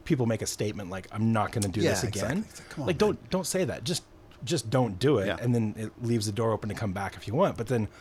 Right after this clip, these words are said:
Speaker 1: when My Dying Bride is like, "We're not gonna do this anymore," and
Speaker 2: And they
Speaker 1: then the
Speaker 2: lose
Speaker 1: next
Speaker 2: fans,
Speaker 1: record,
Speaker 2: yeah.
Speaker 1: they bring the growls
Speaker 2: Yeah.
Speaker 1: back, and it
Speaker 2: <laughs>
Speaker 1: sounds like
Speaker 2: Well, everybody was pissed. It's like, "Dude, you're the best growler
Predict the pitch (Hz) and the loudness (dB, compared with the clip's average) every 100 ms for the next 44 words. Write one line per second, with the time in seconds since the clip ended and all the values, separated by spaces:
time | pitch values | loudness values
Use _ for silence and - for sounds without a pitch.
0 | - 127 120 113 107 98 101 107 87 82 | -2 2 2 2 0 0 -2 -2 -4 -4
1 | 98 95 90 87 101 98 107 92 87 82 | -4 -4 -4 -2 -2 -2 -2 -4 -4 -6
2 | 80 98 104 98 104 110 - 92 - 107 | -4 -2 0 0 0 0 -2 0 0 0
3 | 95 87 87 - - - - 107 107 92 | -2 -4 -8 -10 -20 -8 -4 0 0 0
4 | 120 147 120 113 123 92 - - - - | 2 2 2 2 2 0 -8 -16 -16 -8
5 | - - 185 123 107 131 117 110 107 196 | -6 0 2 4 4 4 4 4 6 8
6 | 170 220 - 151 247 277 - 127 165 254 | 8 10 8 8 8 8 6 4 4 4
7 | 226 262 185 165 - 156 151 143 135 | 2 2 4 4 8 8 8 8 6